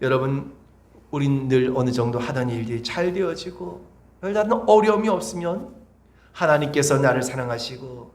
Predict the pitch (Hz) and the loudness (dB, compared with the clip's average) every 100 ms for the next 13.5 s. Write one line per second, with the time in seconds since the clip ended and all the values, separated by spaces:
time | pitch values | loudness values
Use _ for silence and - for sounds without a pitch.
0 | _ _ - - 165 190 185 175 180 180 | _ _ -16 -4 0 2 2 4 2 2
1 | 165 175 180 175 170 160 147 147 151 214 | 0 2 2 4 4 4 2 -2 -4 -4
2 | 208 165 135 147 147 139 135 127 123 131 | -2 -2 -2 -4 -8 -6 -4 -4 -8 -10
3 | - 190 - _ _ _ _ _ - - | -14 -20 -20 _ _ _ _ _ -20 -6
4 | - 139 127 127 123 123 123 120 - 131 | -4 -2 -4 -6 -4 -4 -2 -4 -4 -6
5 | 107 117 113 - 123 117 - - _ _ | -6 -8 -12 -14 -18 -18 -20 -20 _ _
6 | _ - - 196 185 175 165 160 147 143 | _ -20 -4 4 8 8 6 2 0 -2
7 | 143 - 147 147 - - _ _ _ _ | -8 -10 -14 -14 -18 -20 _ _ _ _
8 | _ - - - 240 247 277 269 285 - | _ -20 -8 2 4 6 6 6 0 0
9 | 254 247 254 233 214 220 214 220 202 151 | 0 0 -2 0 2 2 2 0 0 -4
10 | 143 151 151 156 - _ _ _ _ _ | -6 -8 -10 -12 -16 _ _ _ _ _
11 | - - 269 285 294 302 262 - 277 262 | -2 4 6 8 6 4 2 2 4 4
12 | 277 277 269 269 233 247 - 285 277 208 | 2 0 -2 -2 0 2 4 4 4 2
13 | 180 180 202 190 196 | 2 0 0 -2 -4